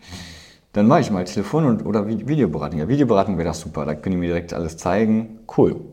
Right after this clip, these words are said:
Speaker 1: Das ist da wirklich super. So. Und dann, wann hast du gesagt, zwei Wochen?
Speaker 2: Genau. Jetzt hast du so ein Terminauswahltool hier.
Speaker 1: Genau. Hier ein Kalender. Dann
Speaker 2: Genau.
Speaker 1: gehe ich, dann gehe ich mal auf November.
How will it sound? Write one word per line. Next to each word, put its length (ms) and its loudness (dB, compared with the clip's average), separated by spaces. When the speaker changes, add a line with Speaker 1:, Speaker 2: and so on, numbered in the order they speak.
Speaker 1:
Das 140 -10
ist 120 -12
da 140 -8
wirklich 220 -6
super. 360 -10
So. 320 -2
Und 180 -2
dann, 200 2
wann 100 4
hast 140 2
du 40 0
gesagt, 120 -4
zwei 200 2
Wochen? 400 0
Speaker 2:
Genau. 360 4
Jetzt 160 4
hast 140 0
du 40 6
so 100 4
ein 80 6
Terminauswahltool 1120 2
hier. 360 0
Speaker 1:
Genau. 600 -2
Hier 200 -6
ein 60 -6
Kalender. 760 0
Dann 100 -2
Speaker 2:
Genau. 220 2
Speaker 1:
gehe 100 -6
ich, 60 -20
dann 100 -6
gehe 60 -4
ich 100 -8
mal 80 -2
auf 180 -6
November. 640 0